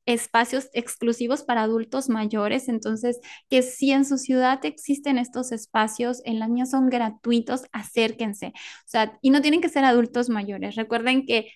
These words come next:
lo que hagan por ustedes desde ahorita es una forma de cuidar a esa persona que van a ser ustedes a sus ochenta, noventa o más años, ¿no? Porque como bien decías, o sea, en mi familia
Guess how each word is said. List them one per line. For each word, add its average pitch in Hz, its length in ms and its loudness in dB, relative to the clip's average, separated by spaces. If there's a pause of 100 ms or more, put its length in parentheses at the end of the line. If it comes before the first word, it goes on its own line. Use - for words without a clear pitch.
lo 240 260 2
que 240 100 2
hagan 269 300 2
por 285 180 2
ustedes 277 600 0
desde 226 300 0
ahorita 202 560 -4
es 254 220 -2 (100)
una 277 220 4
forma 262 320 0
de 226 260 0
cuidar 226 760 2 (100)
a 240 100 -2
esa 294 240 -4
persona 247 460 -4
que 226 120 -2
van 226 140 -2
a 254 80 -4
ser 240 300 -8
ustedes 247 560 0 (340)
a 240 140 0
sus 233 180 -4
ochenta, 254 560 2
noventa 254 1000 2 (180)
o 208 440 -8
más 214 400 2
años, 196 360 0
¿no? 226 180 0
Porque 214 240 2
como 226 240 4
bien 240 200 2
decías, 277 400 0
o 240 40 -8
sea, 233 100 -4
en 233 100 2
mi 240 140 4
familia 277 460 2